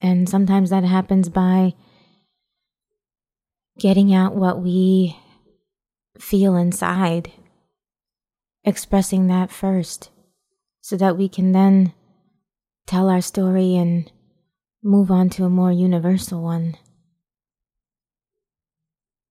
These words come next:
And our story is universal. It's never just, it never just affects us.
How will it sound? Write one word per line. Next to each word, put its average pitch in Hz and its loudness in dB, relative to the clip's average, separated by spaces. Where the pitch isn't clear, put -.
And 196 2
our 196 4
story 208 0
is 190 -2
universal. 185 0
It's 175 -6
never 185 0
just, 175 -6
it 190 -12
never 190 2
just 180 -6
affects 180 -10
us. 165 -8